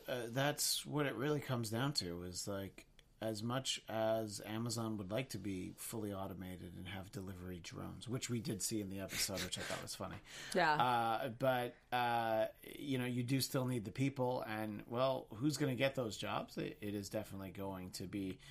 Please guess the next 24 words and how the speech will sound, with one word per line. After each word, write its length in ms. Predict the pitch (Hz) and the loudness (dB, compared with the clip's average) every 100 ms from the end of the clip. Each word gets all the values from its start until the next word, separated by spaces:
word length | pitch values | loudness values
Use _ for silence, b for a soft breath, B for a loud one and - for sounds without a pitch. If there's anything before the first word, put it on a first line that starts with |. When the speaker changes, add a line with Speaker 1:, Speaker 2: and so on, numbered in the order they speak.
| B B | B B
Speaker 1:
the 60 | - | -10
proletariat, 760 | - 123 98 - 101 101 110 | -2 0 0 -2 -4 -4 -4
and 80 | 123 | -4
I 80 | 98 | -4
sort 220 | - 110 | -4 -6
of 100 | 107 | -4
liked 300 | 98 95 - | -4 -4 -6
that 140 | 104 - | -8 -6
they 100 | 98 | -6
had 360 | 101 98 92 B B B - | -4 -4 -4 B B B -8
their 140 | 107 | -2
own 140 | 107 | -2
bars 440 | 90 95 104 101 98 | 0 2 2 0 -4
that 100 | 101 | -6
they 100 | 101 | -2
all 220 | 98 98 | -2 -2
hung 200 | 95 98 | -4 -6
out 220 | 95 95 | -4 -4
in, 220 | 92 92 | -4 -6
you 80 | 92 | -6
know, 100 | 92 | -6
sort 240 | 92 95 90 | -6 -6 -6
of 100 | 87 | -8
these, 300 | 90 85 | -6 -4